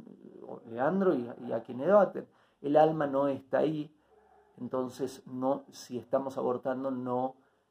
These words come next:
estamos matando a alguien". No entiendo,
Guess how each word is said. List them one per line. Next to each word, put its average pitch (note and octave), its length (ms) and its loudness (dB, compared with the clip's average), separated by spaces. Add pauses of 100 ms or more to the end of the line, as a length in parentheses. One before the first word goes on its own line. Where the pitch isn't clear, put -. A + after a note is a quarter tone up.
estamos B2+ 420 -4
matando A#2+ 640 -2
a A#2 60 2
alguien". - 260 -8 (880)
No F#3+ 80 -6
entiendo, A#2+ 480 -14